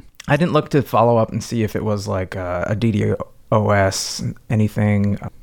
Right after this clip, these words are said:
but when it goes down, people get scared. I was scared. I wanted to stay in bed and, uh, just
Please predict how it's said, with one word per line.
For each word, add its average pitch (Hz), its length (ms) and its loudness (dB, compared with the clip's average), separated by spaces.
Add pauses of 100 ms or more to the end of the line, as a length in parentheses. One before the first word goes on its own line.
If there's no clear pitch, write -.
(120)
but 98 300 2 (340)
when 143 160 4
it 214 80 4
goes 165 220 4
down, 107 420 2 (520)
people 127 240 -2
get 104 160 -2
scared. - 400 -6 (180)
I 156 140 4
was 294 140 4
scared. 80 400 -4 (440)
I - 80 -2
wanted 143 220 4
to 123 60 2
stay 113 200 2
in 101 100 4
bed 107 260 2
and, 98 200 2
uh, 101 260 0
just - 280 -6